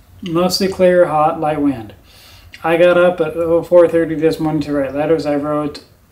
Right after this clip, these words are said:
uh, Tuesday, December sixteenth, two thousand three. Clear, hot, windy.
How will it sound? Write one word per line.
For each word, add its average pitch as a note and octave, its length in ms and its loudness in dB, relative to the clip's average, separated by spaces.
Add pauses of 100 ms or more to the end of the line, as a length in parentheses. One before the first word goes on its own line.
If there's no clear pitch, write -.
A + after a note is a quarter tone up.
(220)
uh, C#3+ 640 -2 (800)
Tuesday, G3+ 400 2
December F#3 460 0
sixteenth, F3+ 560 -2
two E3+ 100 -2
thousand D#3 320 0
three. C3 280 -6
Clear, F#3+ 400 0
hot, E3+ 260 -4
windy. C#3 340 -4